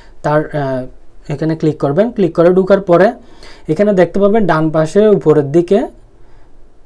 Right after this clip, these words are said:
একটা আই আইকন আছে, আই বাটনের মতো আইকন আছে, এখানে ক্লিক করতে হবে।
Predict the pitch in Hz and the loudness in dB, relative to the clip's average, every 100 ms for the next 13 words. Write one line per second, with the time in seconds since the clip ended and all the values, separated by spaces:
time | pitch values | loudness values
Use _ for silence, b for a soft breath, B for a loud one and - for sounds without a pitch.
0 | - 151 143 185 180 139 147 175 196 196 | -10 -8 -2 -2 -2 -4 0 4 4 2
1 | - 156 151 156 151 139 196 269 143 143 | -4 -4 -4 -2 -4 -4 -4 -4 -6 -4
2 | 147 151 160 160 156 156 151 151 190 131 | -2 -2 -2 -4 -2 -4 -4 -4 -6 -6
3 | 135 127 131 214 254 170 190 170 156 123 | -8 -8 -4 -6 -2 -4 -2 -4 -6 -8
4 | 120 - 120 120 | -10 -14 -16 -16